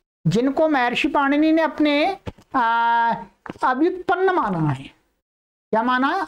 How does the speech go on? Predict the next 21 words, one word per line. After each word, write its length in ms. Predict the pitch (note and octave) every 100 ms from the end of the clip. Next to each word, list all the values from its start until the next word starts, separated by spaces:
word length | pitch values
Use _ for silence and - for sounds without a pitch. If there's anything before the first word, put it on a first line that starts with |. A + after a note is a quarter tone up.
| -
अव्युत्पन्न। 760 | C4+ B3 - F#3+ G3+ E3+ C#3 C3+ _ _ _ _ _ _ _ _ _ _ _ _ - - - -
दो 140 | F#3+ C#4
पक्ष 300 | D4+ - D#4+
माने, 360 | D4+ C4 D#4+
एक 60 | D#4+
व्युत्पन्न 540 | B3 A#3+ - D#4 D#4
पक्ष 280 | D#4 - -
माना, 260 | D#4 D#4 F4
एक 160 | F#4+
अव्युत्पन्न 880 | C4 C#4 A#3 D4+ E4 - C#4+ C#4 C#4
पक्ष 420 | C4+ A#3+ - -
माना 300 | G3+ F3 D#3+
है। 220 | C#3 C#3+ - - _ _ _ _ _ _ _
परंतु 340 | B3+ D4+ E4+ F#4
क्या 260 | E4 D#4
है, 100 | E4+
महर्षि 380 | D#4+ C4+ C4 E4+
पाणिनि 460 | E4+ C#4+ D#4+ E4 E4
ने 400 | D#4 D#4 F#4 F#4 - _ _
ऐसा 360 | C4 B3+ - F4
एक 280 | F4 F#4